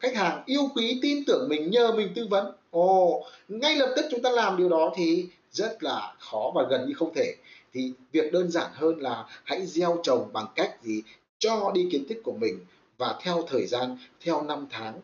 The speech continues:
bạn, à, sẽ có rất, rất nhiều khách hàng. Và những khách hàng này gọi điện đến cho bạn, à, coi bạn là một người tư vấn, à, là một bậc thầy, là người đáng tin cậy để mà nhờ tư vấn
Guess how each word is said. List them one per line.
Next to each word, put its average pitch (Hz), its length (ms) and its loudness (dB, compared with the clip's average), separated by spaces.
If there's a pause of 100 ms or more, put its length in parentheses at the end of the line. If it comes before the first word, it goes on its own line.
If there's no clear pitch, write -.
(300)
bạn, 156 240 0 (340)
à, 101 220 -16 (220)
sẽ - 300 -2
có 143 100 0
rất, 254 280 2
rất - 220 0
nhiều 135 140 2
khách 175 220 -4
hàng. 113 220 -4 (340)
Và 180 100 2
những 226 140 0
khách 285 120 0
hàng 175 220 2
này 147 320 2 (200)
gọi 175 400 0
điện 220 200 0
đến 143 180 2
cho 175 140 -2
bạn, 135 260 -4 (360)
à, 92 180 -16 (260)
coi 233 280 4
bạn - 340 0
là 113 140 -4
một 101 180 -10
người 110 220 -2 (140)
tư 269 260 2
vấn, 214 340 0 (420)
à, 98 80 -16 (120)
là 123 120 0
một 151 220 2
bậc 226 260 2
thầy, 190 380 4 (340)
là 139 100 -2
người 165 280 4
đáng 190 340 0
tin 285 220 0
cậy 220 200 2 (120)
để 107 160 -6
mà 127 440 -4 (120)
nhờ 147 540 2
tư 208 220 -2
vấn - 240 0